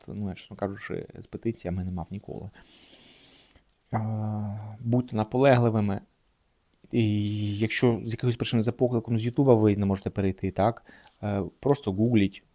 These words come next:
вісімдесят вісім двадцять два петиція, бо там не так багато залишилося часу для збору голосів.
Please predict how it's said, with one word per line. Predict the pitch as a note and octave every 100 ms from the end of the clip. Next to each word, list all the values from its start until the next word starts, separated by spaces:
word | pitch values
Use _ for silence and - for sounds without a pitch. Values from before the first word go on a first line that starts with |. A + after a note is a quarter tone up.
| _ _ -
вісімдесят | G#2+ G#2 A#2 G2+ A2
вісім | A2 - G2
двадцять | G2+ -
два | G2
петиція, | F#2 G#2 D3 - G2
бо | A2
там | - C3 A2 A#2
не | A#2
так | - A2+
багато | A#2 A2 A#2+ A2
залишилося | A2 A2 - A2 A2
часу | - B2 -
для | G#2+ G#2
збору | G2+ G#2 G#2 F#2+
голосів. | F#2+ G#2 G#2 - D#3